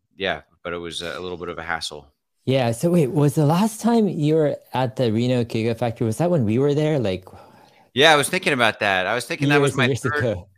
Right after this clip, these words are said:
Speaker 1: It was actually my third time. Uh, we, the,
Speaker 2: Yeah.
Speaker 1: the event wasn't actually, it was, it was
Speaker 2: Mm.
Speaker 1: like a quarter mile or something behind the actual, uh, Gigafactory and the facilities they have for the
Speaker 2: Okay.
Speaker 1: semi truck, which is, like, a separate buildings.
Speaker 2: Mm-hmm.
Speaker 1: But yeah, that's my third time there. The,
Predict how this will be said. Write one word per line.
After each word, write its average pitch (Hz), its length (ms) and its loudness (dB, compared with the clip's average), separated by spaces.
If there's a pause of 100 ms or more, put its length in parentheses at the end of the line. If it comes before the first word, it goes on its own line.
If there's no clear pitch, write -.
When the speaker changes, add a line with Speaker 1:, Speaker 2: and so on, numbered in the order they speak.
(260)
Speaker 1:
It - 60 -18
was 131 100 -8
actually 143 240 -2
my 135 140 -2
third 143 340 -4
time. 135 560 -6
Uh, 127 180 -6
we, 147 220 -10
the, - 140 -8
Speaker 2:
Yeah. 156 60 -6
Speaker 1:
the 147 200 -10
event 156 300 -8
wasn't 147 220 -6
actually, 135 520 -6
it 117 40 -8
was, 123 260 -6
it 117 100 -10
was 127 200 -8
Speaker 2:
Mm. - 20 -6
Speaker 1:
like 120 240 -2
a 120 80 -12
quarter 139 340 -4
mile 127 340 0
or 123 60 -8
something 120 400 -10
behind 110 480 -4
the 101 60 -4
actual, 101 680 -8
uh, 92 360 -4 (180)
Gigafactory 110 560 -6
and 101 100 -6
the 95 80 -6
facilities 104 640 -8
they 95 140 -10
have 95 220 -6 (280)
for 98 160 -10
the 92 200 -6
Speaker 2:
Okay. 90 80 -8
Speaker 1:
semi 107 280 -10
truck, 120 260 -10
which - 140 -20
is, 90 60 -18
like, 90 120 -12
a - 40 -20
separate - 340 -18
buildings. 120 500 -14 (280)
Speaker 2:
Mm-hmm. 98 200 -6
Speaker 1:
But 113 120 0
yeah, 123 140 0
that's 113 220 -6
my 131 120 0
third 120 360 -6
time 120 360 -6
there. 117 260 -4
The, 98 240 -6